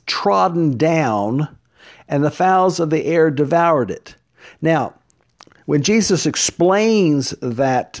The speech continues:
uh, to his disciples, he says, "Those by, on the wayside hear the word, and then cometh the devil and taketh away the word out of their hearts."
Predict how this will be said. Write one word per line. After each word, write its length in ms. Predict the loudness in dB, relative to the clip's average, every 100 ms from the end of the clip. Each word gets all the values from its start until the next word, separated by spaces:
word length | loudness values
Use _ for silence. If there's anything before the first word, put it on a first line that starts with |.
| -8
uh, 280 | -4 -4 -2
to 140 | 2
his 160 | 2 2
disciples, 720 | -2 -4 -2 -2 0 0 0
he 120 | -2
says, 360 | 0 0 2 2
"Those 280 | 4 4 2
by, 280 | 0 -2 0
on 140 | 0
the 80 | 0
wayside 560 | 2 0 0 0 0 0
hear 240 | 2 0
the 160 | 2 0
word, 380 | 2 2 0 -4 -18 -6
and 160 | -2 0
then 160 | 0
cometh 420 | 0 -2 0 -2
the 100 | -2
devil 460 | 0 0 2 2 0
and 180 | -2 -4
taketh 400 | -2 0 -2 -2
away 280 | 0 2 2
the 120 | 0
word 380 | 0 2 2 0
out 200 | -2 -2
of 100 | -2
their 120 | -4
hearts." 500 | -2 -2 -2 -6 -12